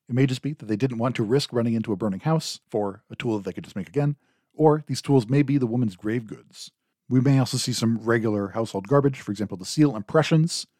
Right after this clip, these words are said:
would just be left over from the daily business of living in a house. I don't know of any graves that include seal impressions, but of course there are many graves with seals themselves. Most likely, this house was a local administrative center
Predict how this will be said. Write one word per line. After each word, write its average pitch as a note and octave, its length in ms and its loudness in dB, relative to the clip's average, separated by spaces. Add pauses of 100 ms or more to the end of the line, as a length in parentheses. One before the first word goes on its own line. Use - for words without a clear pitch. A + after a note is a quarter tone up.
would G#2+ 100 -4
just G#2+ 120 -8
be A2+ 80 -4
left G#2+ 200 0
over G#2+ 140 -2
from A2 160 -4
the F#2+ 80 0
daily A2+ 280 2
business G#2 380 -2
of F2+ 340 -10
living G#2+ 280 -2
in G2 80 -4
a F#2 60 -8
house. F#2+ 420 -14 (300)
I G#2+ 60 -10
don't G#2+ 120 -4
know A#2+ 80 -2
of G#2+ 100 -4
any G#2+ 100 0
graves G#2+ 320 0
that A2 60 -8
include G#2 320 -6
seal C3+ 240 -4
impressions, E3+ 600 0 (460)
but G#2 200 -6
of - 60 -10
course G2+ 180 -6
there A2 120 -2
are G2 80 2
many G#2+ 200 0
graves G2 300 -4
with F2 100 -20
seals G#2 340 -4
themselves. - 600 -16 (920)
Most D#3 300 6
likely, F3+ 300 2 (100)
this - 120 -6
house C#3 220 4
was A#2+ 120 -4
a A#2+ 40 -2
local C3+ 340 2
administrative B2 420 -2
center F3+ 340 -2